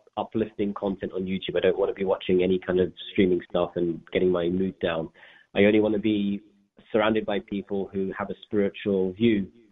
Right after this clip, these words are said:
on the world and have a positive outlook and want to do good in the world, because I need that, um, because it's been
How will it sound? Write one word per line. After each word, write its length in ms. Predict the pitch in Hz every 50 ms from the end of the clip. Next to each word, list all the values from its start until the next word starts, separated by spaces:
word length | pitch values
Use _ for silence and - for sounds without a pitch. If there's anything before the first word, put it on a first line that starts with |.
| _ _ _ _
on 140 | - 104 104
the 60 | 101
world 440 | 98 95 98 98 95 92 92 92 92 85
and 140 | 87 87 82
have 100 | 92 92
a 80 | 95
positive 400 | 90 - - 101 92 101 92 90
outlook 300 | 92 92 90 92 90 87 - -
and 100 | 87 92
want 160 | 95 92 -
to 80 | -
do 180 | _ 92 92 92
good 220 | - 104 101 92 - _ _ _ _ _ _ _ _ _ -
in 120 | 98 95
the 60 | 95
world, 320 | 90 90 92 87 87 82 82
because 200 | 92 87 90 90
I 80 | 90
need 260 | 92 95 104 107 104 -
that, 220 | - 95 85 78 - _ _ _ _ _ _ _ _ _ -
um, 340 | 87 85 82 85 87 85 80
because 240 | 95 92 - 90 90
it's 140 | 92 - -
been 160 | _ 92 90